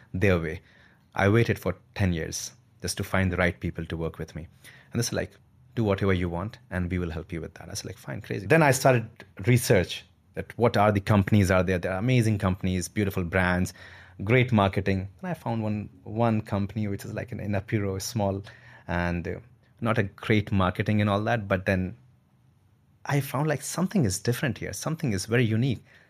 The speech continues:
I went there. Uh, I met, uh, Rudy and the family, Eduardo. And I said, like, "Show me around. Show me your,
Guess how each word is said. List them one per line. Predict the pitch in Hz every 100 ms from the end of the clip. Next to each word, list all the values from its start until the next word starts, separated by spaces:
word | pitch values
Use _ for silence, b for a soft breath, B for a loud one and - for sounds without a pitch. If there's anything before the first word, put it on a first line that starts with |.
| b b b _ _ -
I | 117
went | 160 170
there. | 101 117 -
Uh, | 101 92
I | 113
met, | 117 113 -
uh, | 98 92 95
Rudy | 110 107 107 92
and | 95
the | 92
family, | 107 104 101 98
Eduardo. | 90 98 113 143 - b b b b b
And | - 90 90 90 90 _ _ -
I | -
said, | 196
like, | 151 - _ _ -
"Show | - 226
me | 190
around. | 107 - 101
Show | -
me | 160 139
your, | 117